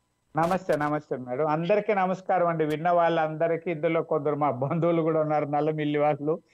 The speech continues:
ఇంకా చాలా మంది మా ప్రాంతం చిత్తూరు జిల్లా వాళ్ళు ఉంటారు.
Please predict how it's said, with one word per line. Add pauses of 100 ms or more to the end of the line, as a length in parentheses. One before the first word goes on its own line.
(200)
ఇంకా
చాలా
మంది
మా
ప్రాంతం
చిత్తూరు
జిల్లా
వాళ్ళు
ఉంటారు.